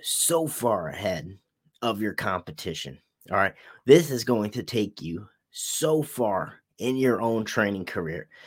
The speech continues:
Okay, this tip right here. So I'm fired up about it. All right.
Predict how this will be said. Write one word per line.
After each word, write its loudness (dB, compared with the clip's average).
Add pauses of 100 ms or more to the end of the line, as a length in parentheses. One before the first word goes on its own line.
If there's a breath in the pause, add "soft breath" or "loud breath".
(360 loud breath)
Okay, 2
this 2
tip -2
right 0
here. -8 (400 loud breath)
So 2 (140)
I'm 8
fired 2
up 0
about 2
it. -4 (160)
All 0
right. 2